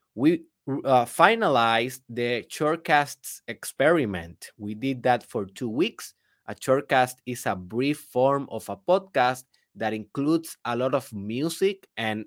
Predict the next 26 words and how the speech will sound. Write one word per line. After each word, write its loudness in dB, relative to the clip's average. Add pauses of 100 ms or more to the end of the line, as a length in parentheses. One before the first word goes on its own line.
sonic -2
technology -2 (320)
as 0
his -6
value 0
proposal. -6 (400)
So -2
I 0
did 0
that, 6 (400)
and -8
you -4
can -4
check -2
that 4
out 4 (280)
going 0
in -4
my -4
YouTube -8
channel, 0
Derek -4
Israel, 2 (340)
and -6
writing -2
Shortcast. 2